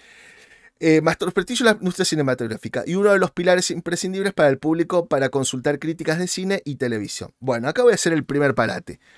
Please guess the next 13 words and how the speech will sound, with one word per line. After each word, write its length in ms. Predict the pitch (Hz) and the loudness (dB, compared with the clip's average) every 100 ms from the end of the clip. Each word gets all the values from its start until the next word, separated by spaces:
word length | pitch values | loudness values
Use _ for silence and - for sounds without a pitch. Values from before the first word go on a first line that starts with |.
| _ | _
Primero, 460 | 170 170 123 87 - _ _ - - | 0 2 0 -4 -16 _ _ -16 -4
Rotten 420 | 139 185 185 156 | 2 4 2 -2
Tomatoes 500 | 127 120 104 92 - | -2 -4 -6 -12 -12
y 200 | 117 113 | -10 -6
Tomatazos, 680 | - 113 123 151 143 113 - | -2 0 2 4 4 0 -4
que 80 | |
es 80 | 113 | -6
como 320 | - 110 113 | -4 -4 -2
la 100 | 113 | -2
versión 340 | 113 107 - 135 | -4 -6 -4 -2
Manaos 440 | 123 139 147 151 | -2 2 2 2
con 160 | - 131 | 0 0
pituzas 640 | 139 131 156 - 117 107 | 0 2 2 2 0 -2